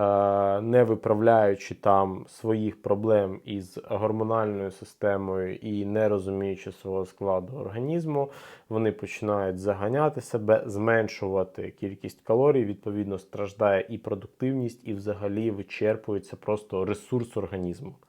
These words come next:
Відповідно, із-за цього ви будете тільки в мінусі. Тобто ви інколи недоотримувати правильної кількості енергії, е, і робити великі дефіцити. Це набагато гірше,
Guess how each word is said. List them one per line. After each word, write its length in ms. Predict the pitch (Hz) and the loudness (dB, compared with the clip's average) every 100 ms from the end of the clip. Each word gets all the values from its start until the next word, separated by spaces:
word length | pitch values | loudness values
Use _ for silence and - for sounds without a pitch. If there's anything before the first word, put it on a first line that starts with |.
| _ 143 | _ -6
Відповідно, 800 | 117 117 104 107 151 170 170 170 _ _ | -4 0 0 2 2 4 4 2 _ _
із-за 260 | 127 123 120 | -6 -6 -6
цього 560 | - 139 139 131 131 - | 0 2 4 4 2 0
ви 220 | 107 123 | 0 0
будете 440 | 117 117 113 104 | 2 -2 -4 -10
тільки 440 | - 117 110 - 101 | -6 -6 -6 -4 -2
в 40 | |
мінусі. 460 | 104 101 92 - 107 | 0 -2 -4 -12 -14
Тобто 380 | - - - 104 | -14 -8 -4 -4
ви 500 | 123 104 131 131 120 - | -2 2 4 4 -2 0
інколи 480 | 160 156 123 107 - | 2 4 2 2 0
недоотримувати 1600 | 117 127 143 120 117 117 110 127 127 113 107 110 - 104 95 92 - _ _ _ _ | 2 6 6 6 6 6 6 4 4 2 2 2 2 2 2 0 -6 _ _ _ _
правильної 600 | 139 143 127 113 107 104 | 12 12 12 4 0 -2
кількості 580 | 123 117 117 - - 113 | -2 -4 -6 -8 0 0
енергії, 680 | 110 131 165 139 107 90 - _ - | 4 2 2 -2 -4 -4 -10 _ -6
е, 360 | 107 107 104 104 | 0 4 4 2
і 100 | 123 | 2
робити 360 | 120 113 117 117 | 2 2 0 0
великі 360 | 107 117 110 101 | 0 0 0 -4
дефіцити. 640 | 101 107 - 104 - - _ _ _ _ _ _ _ | -4 -6 -6 -6 -6 -14 _ _ _ _ _ _ _
Це 300 | - 135 139 135 | 0 4 4 2
набагато 920 | 113 123 117 127 127 135 127 - 98 - | 0 2 4 2 6 6 4 0 -12 -12
гірше, 720 | 95 107 131 165 - - 92 | -10 -4 -4 -4 -6 -6 -6